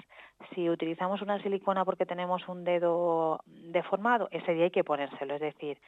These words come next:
los dispositivos que el paciente utiliza de manera habitual deben de, de llevarse.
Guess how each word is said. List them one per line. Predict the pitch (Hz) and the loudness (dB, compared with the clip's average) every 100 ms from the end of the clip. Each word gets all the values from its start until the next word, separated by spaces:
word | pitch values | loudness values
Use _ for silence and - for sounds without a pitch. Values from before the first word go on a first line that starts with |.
| - - - | -20 -20 0
los | 175 160 | 2 2
dispositivos | 165 180 165 165 160 - | 0 -2 -2 -2 -2 0
que | |
el | 175 | 2
paciente | 170 165 175 165 | 2 2 0 -2
utiliza | 160 165 160 | -2 -4 -4
de | 156 | -6
manera | 151 160 | -2 0
habitual | 165 165 165 175 196 | 0 2 4 4 2
deben | 165 151 147 | 0 -2 -2
de, | 143 139 131 - | -2 -2 -6 -6
de | 147 | -2
llevarse. | 139 120 - | -2 -4 -8